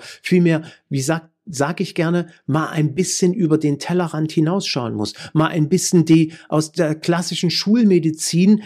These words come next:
heraustreten muss aus der klassischen Ernährungslehre heraustreten muss, aus meiner klassischen Sportlehrerbrille, wie ich ja mein Sportstudium hatte mit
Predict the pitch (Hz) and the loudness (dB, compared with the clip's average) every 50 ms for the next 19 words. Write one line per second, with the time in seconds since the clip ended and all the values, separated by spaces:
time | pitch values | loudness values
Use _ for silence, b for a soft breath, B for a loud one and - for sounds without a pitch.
0 | B B - 160 160 156 - 135 147 175 214 - - - - - 214 208 214 220 | B B -2 -2 -2 0 0 0 2 2 2 0 0 -4 -4 0 2 4 4 6
1 | 214 214 208 208 226 262 262 - - - - B B B B B B B B B | 6 6 8 6 6 4 2 -2 -4 -8 -10 B B B B B B B B B
2 | B B B - 147 147 - 160 151 - - 165 156 180 - 175 - - 180 - | B B B -6 -6 -4 -2 -2 -4 -2 -2 -2 -2 -2 -4 -4 -2 -2 -2 0
3 | 170 156 151 151 165 196 208 202 220 214 214 208 - 202 190 196 196 202 - 202 | 4 4 6 8 8 6 6 6 4 4 4 4 2 2 2 2 2 0 0 0
4 | 185 180 180 180 - 175 170 185 175 - - - 190 190 170 185 190 180 - - | 0 0 -2 -2 -2 -2 -2 -2 -2 -4 -2 -2 0 0 2 2 0 0 0 0
5 | 170 160 156 170 156 160 160 156 156 156 - - 165 175 175 175 185 - - 190 | -2 0 2 2 2 2 2 0 -2 -2 -2 2 4 4 4 4 0 0 0 0
6 | - - 185 170 - - - - - 185 208 208 208 - - - - - - _ | 2 4 2 2 2 0 -4 0 4 4 4 4 2 -4 -18 -18 -20 -20 -8 _
7 | - 165 175 185 190 196 180 180 185 170 147 160 156 180 190 202 202 170 165 165 | 4 6 6 6 6 4 0 0 -2 -2 -2 0 2 2 4 4 2 2 0 -2
8 | 170 165 156 175 156 156 156 156 151 - - - 175 180 - - - - 180 156 | -4 -2 0 0 2 2 2 2 0 -2 -2 0 0 0 0 -2 0 0 0 2
9 | 165 160 160 165 185 - 185 170 156 156 - - - | 4 4 4 2 2 2 2 2 2 2 0 -6 -18